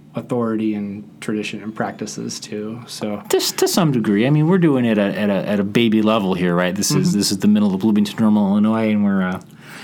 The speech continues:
Speaker 2: a teeny tiny newsroom in a teeny tiny part of the world.
Speaker 1: Yeah.
Speaker 2: Um, so the whole, you know, comfort, afflict the comfortable, that, that's a fight that journalists at the national level are,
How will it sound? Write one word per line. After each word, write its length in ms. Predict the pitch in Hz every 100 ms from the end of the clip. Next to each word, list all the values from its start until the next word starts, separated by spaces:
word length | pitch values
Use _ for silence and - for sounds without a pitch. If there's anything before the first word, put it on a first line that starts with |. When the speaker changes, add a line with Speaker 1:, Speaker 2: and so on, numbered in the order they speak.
| - -
Speaker 2:
a 80 | 107
teeny 320 | - 135 120
tiny 260 | 113 120 110
newsroom 420 | 117 127 113 110
in 80 | 110
a 40 | 104
teeny 280 | - 113 104
tiny 360 | 123 117 110
part 300 | 107 - 113
of 60 | 107
the 60 |
world. 460 | 110 127 120 107 110 - - -
Speaker 1:
Yeah. 260 | 113 104 -
Speaker 2:
Um, 600 | - 95 87 90 87 - - - - -
so 240 | - 143
the 120 | 120 113
whole, 400 | 120 113 107 104 - - -
you 100 | 113
know, 140 | 85 -
comfort, 360 | - 147 120 - - - -
afflict 280 | - - 156
the 60 | 147
comfortable, 680 | 165 151 135 107 104 104
that, 280 | 95 117 135
that's 180 | 131 123
a 60 | 120
fight 240 | 120 110
that 160 | 107 101
journalists 440 | 117 110 107 101
at 60 | 95
the 60 |
national 380 | 101 101 - 104
level 220 | 92 90
are, 80 | 87